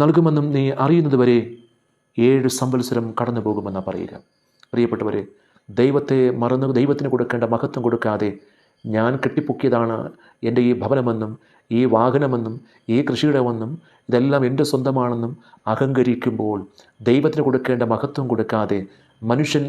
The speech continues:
തൻ്റെ മഹത്വത്തിന് വേണ്ടിയിട്ട് തന്നെ തന്നെ ഉയർത്തുമ്പോൾ ദൈവം അവനെ താഴ്ത്തും. അതാണ് ഇവിടെ നബുക്കദ്നേസർ രാജാവിന് സംഭവിച്ചത്.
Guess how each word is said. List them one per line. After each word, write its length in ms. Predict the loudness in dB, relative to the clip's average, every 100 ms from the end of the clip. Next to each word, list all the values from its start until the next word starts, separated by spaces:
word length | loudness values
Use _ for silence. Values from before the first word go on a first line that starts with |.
| -8 -16 _ _ -2
തൻ്റെ 360 | 0 4 4
മഹത്വത്തിന് 560 | 4 2 2 0 0 0
വേണ്ടിയിട്ട് 540 | 0 2 2 2 0 -2 -8 _ _ -4
തന്നെ 220 | 0 2
തന്നെ 300 | 2 2 0
ഉയർത്തുമ്പോൾ 680 | 2 2 2 0 -2 0 -2 -6 _ _ _
ദൈവം 580 | -4 2 2 2 0 -4 -12 _ _ -2
അവനെ 360 | 0 0 0 -2 -6 -4
താഴ്ത്തും. 360 | -4 -4 -10 -12 _ _ _
അതാണ് 280 | 0 2 2
ഇവിടെ 440 | 2 4 4 0 -8 -20 _ -2
നബുക്കദ്നേസർ 640 | 0 2 0 0 -2 0
രാജാവിന് 420 | 0 2 0 0
സംഭവിച്ചത്. 540 | -4 -2 -2 -2 -4